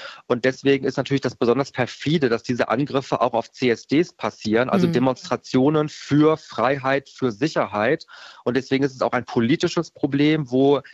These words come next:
Speaker 1: der Staat, aber auch die Gesellschaft sich an, solidarisch an die Seite der queeren Menschen stellen muss. Weil, wie gesagt, es geht um nicht weniger, aber auch nicht mehr als das Recht, si-, sicher und frei in dieser Gesellschaft zu leben, auch für queere Menschen.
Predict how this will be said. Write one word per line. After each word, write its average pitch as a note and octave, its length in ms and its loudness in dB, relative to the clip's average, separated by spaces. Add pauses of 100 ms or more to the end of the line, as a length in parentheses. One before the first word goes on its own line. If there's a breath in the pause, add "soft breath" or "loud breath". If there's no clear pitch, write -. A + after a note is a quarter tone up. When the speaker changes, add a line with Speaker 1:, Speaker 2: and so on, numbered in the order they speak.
Speaker 1:
der A#2 120 2
Staat, B2 560 -2
aber C3 180 -2
auch D3 240 -2
die D3+ 160 -6
Gesellschaft B2+ 800 -4
sich A#2+ 260 -8
an, B2+ 220 -2
solidarisch B2+ 640 0
an C3+ 160 -2
die D3 100 0
Seite B2 320 -2
der A#2+ 120 -2
queeren C3+ 340 -2
Menschen B2 360 -4
stellen B2+ 500 2
muss. A#2 340 2 (320 loud breath)
Weil, B2 160 0
wie C3 80 2
gesagt, B2+ 380 0
es - 100 -12
geht C#3 220 -2
um A#2+ 120 2
nicht B2+ 280 -4
weniger, C#3 400 2
aber A2+ 240 0
auch - 140 -4
nicht B2+ 220 -8
mehr C3+ 400 0 (320 loud breath)
als B2+ 200 -4
das - 240 -8
Recht, B2 320 -4
si-, G#2 240 -8
sicher D3+ 420 0
und C3 320 -4
frei A#2+ 320 -2
in B2 80 -4
dieser C3 220 -2
Gesellschaft B2+ 420 -4
zu - 80 -6
leben, F#2 280 -2
auch A#2 140 0
für - 120 -4
queere G#2 280 -2
Menschen. F2+ 460 -6